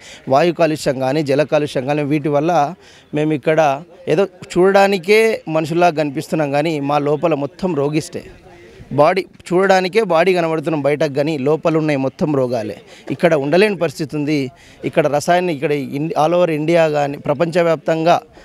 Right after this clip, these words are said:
ఆ, మా నిషేధి-, నిషేధించబడిన కంపెనీలు ఇక్కడ స్థానికంగా గతంలో ఉన్న వాళ్ళు, ఆ, గతంలో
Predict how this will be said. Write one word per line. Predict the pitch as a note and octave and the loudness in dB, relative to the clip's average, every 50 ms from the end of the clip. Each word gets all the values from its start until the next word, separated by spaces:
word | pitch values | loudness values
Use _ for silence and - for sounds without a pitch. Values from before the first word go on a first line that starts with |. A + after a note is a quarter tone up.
| - - - - - - | -20 -20 -20 -12 -4 0
ఆ, | B2 C3 C3 B2+ A#2+ A#2+ A#2 | 0 2 2 2 2 0 -2
మా | A#2+ A#2+ B2+ B2 B2 A#2+ A#2+ A#2 A2+ A2+ G#2+ G#2+ A#2 | -4 -4 -6 -4 -4 -2 -2 -4 -4 -4 -4 -2 -2
నిషేధి-, | C#3+ D3 - G3 G3 F3+ F#3 F3+ | 0 2 4 2 4 2 0 -2
నిషేధించబడిన | D#3 D#3+ D3 C#3+ F3 F3+ E3+ E3+ D3 E3+ E3+ D#3 D#3+ D3+ D#3 D3+ D3 C3 | -2 -2 0 2 2 2 2 0 2 0 2 2 2 0 0 -2 -2 -4
కంపెనీలు | - - C3+ B2+ C3 E3 E3+ E3+ D#3 C#3+ C3 B2+ C3 - - - - - - | -2 -4 -4 0 0 0 0 0 0 -2 -2 -4 -8 -10 -16 -20 -20 -14 -12
ఇక్కడ | - - D#3 C#3+ | -6 -4 -2 -2
స్థానికంగా | C#3 - - D#3 D3 D#3+ F3+ C#3+ F#3+ E3+ E3 E3 F3+ D3+ C#3 C3 D#3+ - _ - - _ _ - C3+ | -2 -2 0 0 0 0 0 0 0 0 2 2 2 2 2 0 -6 -12 _ -20 -20 _ _ -4 -4
గతంలో | C#3+ - F#3 F3+ F3 E3+ F3 E3+ | -2 0 0 0 2 2 2 2
ఉన్న | E3 D#3+ D#3 | 0 0 -2
వాళ్ళు, | D3+ D3 D3 D3 D3+ D#3+ D3 B2 B2+ C#3+ - _ _ - _ _ - - | 0 0 0 0 0 0 -2 -2 -6 -12 -16 _ _ -20 _ _ -10 -6
ఆ, | A#2 B2 B2+ B2 A#2+ A#2 A2+ A2+ A#2+ | -2 -2 0 0 0 -2 -4 -2 -2
గతంలో | D3 - - E3+ F3 F3+ F#3 F#3 F3 E3 D#3+ - | -2 0 0 0 2 2 2 2 2 2 -2 -4